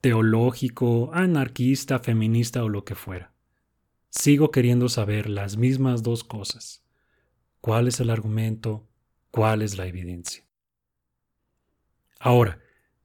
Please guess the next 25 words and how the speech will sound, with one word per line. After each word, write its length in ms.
en 160
la 160
práctica, 680
como 240
la 120
vida 260
es 100
corta 440
y 120
hay 160
argumentos 680
y 60
autores 480
que 120
una 280
vez 200
tras 300
otra 300
demuestran 580
su 220
competencia 920
o 260
falta 460
de 160
ella, 300